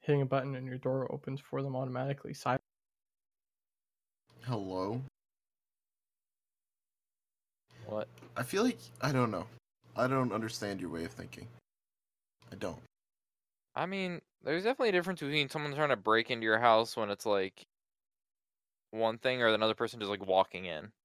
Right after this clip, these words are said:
Speaker 2: I understand that, but they're not just gonna walk in.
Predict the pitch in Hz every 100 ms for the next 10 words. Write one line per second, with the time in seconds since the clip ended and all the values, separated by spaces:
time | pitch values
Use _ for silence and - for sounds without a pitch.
0 | _ _ _ - 120 143 165 - 127 131
1 | 160 - 117 123 120 120 117 - 123 -
2 | 117 101 90 98 95 - 90